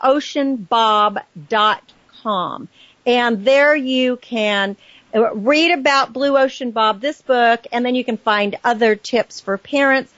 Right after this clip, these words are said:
And this is a great book to have in schools or for parents to read to their kids, and of course for libraries. Uh, you know, every child, this should be on everybody's bookshelf.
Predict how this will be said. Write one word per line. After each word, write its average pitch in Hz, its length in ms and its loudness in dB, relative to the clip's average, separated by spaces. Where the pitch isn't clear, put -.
And 294 100 2
this 427 140 -2
is 466 120 -2
a 330 80 0
great 302 320 0
book 285 280 2
to 247 200 2
have 233 280 -2
in 214 220 -4
schools 285 680 0
or 220 140 -2
for 214 160 -6
parents 214 380 -2
to 220 100 -4
read 208 300 0
to 214 120 -6
their 190 240 2
kids, 240 440 2
and 214 100 2
of 202 100 -6
course 220 320 -2
for 233 180 0
libraries. 202 760 0
Uh, 202 140 -4
you 247 220 0
know, 226 240 0
every 294 220 0
child, 240 300 -2
this 320 100 -4
should 311 140 -6
be 269 80 0
on 233 100 -2
everybody's 190 360 -6
bookshelf. - 400 -16